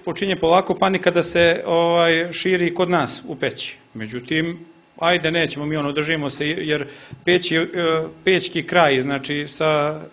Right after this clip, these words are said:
istokom i Klinom, ovaj, koji, koji čine jednu prirodnu s-, ovaj, e, celinu, preko četrdeset hiljada Srba je tu živelo.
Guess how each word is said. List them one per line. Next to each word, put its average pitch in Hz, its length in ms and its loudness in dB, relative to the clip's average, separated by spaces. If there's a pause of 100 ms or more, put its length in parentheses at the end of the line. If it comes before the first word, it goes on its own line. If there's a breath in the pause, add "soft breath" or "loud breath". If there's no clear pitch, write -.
istokom 156 520 -2
i 143 120 -6
Klinom, 190 480 0 (720 loud breath)
ovaj, 160 320 2
koji, 156 280 -2 (240)
koji 156 280 -4
čine 165 280 -2
jednu 156 220 -2
prirodnu 156 460 -2
s-, - 160 -12 (100)
ovaj, 143 1040 -2
e, 143 80 -10
celinu, 180 420 -2 (600 loud breath)
preko 190 300 4
četrdeset 180 560 0
hiljada 170 300 2
Srba 143 300 2
je 135 100 2
tu 147 120 -2
živelo. 127 460 0